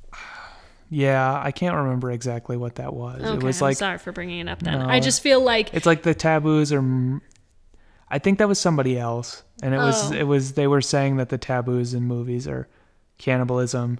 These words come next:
Speaker 1: incest, and murder or something. And
Speaker 2: Yeah.
Speaker 1: like, Raw, for instance, has all three.
Speaker 2: Well,
Speaker 1: Uh, <laughs> it,
Speaker 2: alleged
Speaker 1: it,
Speaker 2: incest,
Speaker 1: yeah,
Speaker 2: yeah.
Speaker 1: in, according to some.
Speaker 2: Yeah.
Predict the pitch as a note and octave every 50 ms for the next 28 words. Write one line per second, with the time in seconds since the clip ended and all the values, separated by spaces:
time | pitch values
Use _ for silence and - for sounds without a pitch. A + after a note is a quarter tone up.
0 | - _ - - B2+ B2 A#2+ - - B2 A2+ A#2 A#2 - - - - B2 A#2+ A#2+
1 | B2 B2+ - _ _ _ _ _ _ _ _ _ _ B2+ A#2+ A#2 A#2 A#2 B2 B2
2 | B2+ C3 B2 - - C#3+ C#3 C#3 - - D3 D3 - B2 - _ _ - A#3+ A#3
3 | G#3+ - - G#3+ - _ - - A#2+ - - C3 A#2+ A#2+ A#2+ B2+ - - D3+ D3+
4 | D3 D3 - - D3 C3+ - - - C#2+ C#2+ - - E3 D2 D2 - - - -
5 | - - D3 _ _ _ _ - - _ _ _ _ _ _ _ _ _ _ _
6 | _ _ C4+ B3 B3+ A#3 C3+ C3 G3+ - C3+ - - A3 A3 A3 G3+ - D3 -
7 | D3 C#3+ C#3 C#3+ C3 C#3 D3 C#3 A#2+ A2+ A#2 A#2 A#2+ C3 B2+ B2 A#2+ A#2 A#2+ -
8 | - - _ _ _ _ _ - - _ _ _ _ - - - - C#3 A#2+ A#2
9 | A#2 B2 - - - - - D#3 D3 - _ _ - - - - -